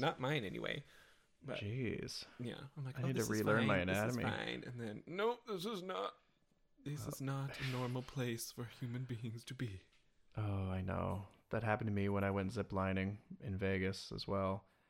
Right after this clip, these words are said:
Speaker 2: <laughs> Cool as a cucumber. <laughs> The whole way until I'm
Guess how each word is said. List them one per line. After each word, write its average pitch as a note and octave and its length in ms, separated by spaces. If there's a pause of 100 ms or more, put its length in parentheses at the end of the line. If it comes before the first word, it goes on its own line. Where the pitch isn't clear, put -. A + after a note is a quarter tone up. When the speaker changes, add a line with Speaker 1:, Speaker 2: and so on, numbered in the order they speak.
Speaker 2:
<laughs> D3 80 (400)
Cool E3+ 480
as E3 120
a F3+ 60
cucumber. G#2 680
<laughs> - 40 (1080)
The B2+ 140
whole D3 300
way A#2+ 380
until A#2+ 460
I'm G#2+ 460